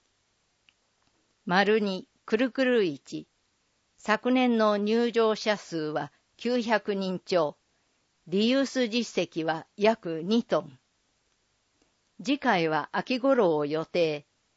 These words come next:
家庭で使わなくなった衣類や本、食器などを町内でくるくると循環させ、リユース、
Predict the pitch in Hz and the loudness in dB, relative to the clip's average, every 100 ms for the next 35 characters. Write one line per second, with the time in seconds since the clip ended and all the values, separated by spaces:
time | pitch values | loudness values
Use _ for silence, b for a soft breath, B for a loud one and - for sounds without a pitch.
0 | _ _ _ 208 208 254 254 208 214 - | _ _ _ 0 4 4 4 4 2 0
1 | 254 247 247 240 233 226 226 - 156 151 | 0 2 2 2 0 0 -2 -4 -4 -4
2 | - 240 220 220 160 143 143 - 185 147 | -4 -6 -2 -2 -2 -6 -8 -4 -4 -4
3 | - _ _ - 220 - 247 247 226 180 | -10 _ _ 0 0 0 0 2 2 2
4 | 151 147 - _ _ _ - 262 220 170 | 0 -2 -8 _ _ _ 2 2 4 0
5 | 160 139 151 - _ _ _ _ - 277 | -2 -4 -6 -8 _ _ _ _ -4 0
6 | 233 - 175 160 160 - _ _ 180 175 | 0 -2 -4 -2 -2 -6 _ _ 0 0
7 | 170 - 208 208 190 175 175 175 156 160 | 0 -2 -2 0 0 0 -4 -8 -6 -8
8 | - _ _ _ - 196 240 269 220 - | -8 _ _ _ -4 -2 0 0 -2 -4
9 | 165 | -8